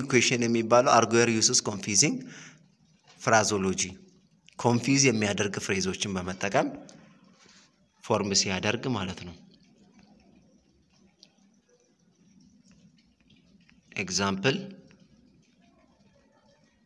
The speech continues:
capital punishment is justified for the crime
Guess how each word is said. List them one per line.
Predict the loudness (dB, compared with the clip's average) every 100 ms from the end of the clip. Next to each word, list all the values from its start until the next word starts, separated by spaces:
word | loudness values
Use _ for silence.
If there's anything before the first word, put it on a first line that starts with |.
| _ _ 2
capital | 2 4 4 4
punishment | 4 4 4 2 2 0 0
is | 0 0 2
justified | 2 2 2 2 2 2
for | 0 0
the | 2 0
crime | 2 4 4